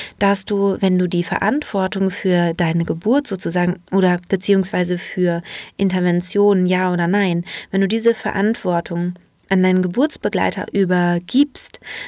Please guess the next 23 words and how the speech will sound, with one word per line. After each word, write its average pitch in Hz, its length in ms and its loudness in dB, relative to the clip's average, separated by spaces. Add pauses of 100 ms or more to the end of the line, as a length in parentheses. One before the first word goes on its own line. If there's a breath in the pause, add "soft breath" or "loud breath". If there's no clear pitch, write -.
(100 loud breath)
dass 190 260 0
du 190 300 -2 (120)
dann 214 240 2
auch 208 220 -2
wirklich 202 260 0
loslassen 190 500 -2
kannst, 190 300 -2
weil 190 100 -2
du 185 260 -2
weißt, 190 420 2
dass 185 140 -4
dieser 208 320 0
Mensch 185 420 0 (480 loud breath)
in 190 180 4
deinem 185 440 4
Sinne 175 540 0 (180)
handeln 170 520 2
wird. 147 340 -8 (840)
Das 196 200 2
ist 214 120 -2
ganz, 185 260 0
ganz 185 280 -2
wichtig. - 520 -6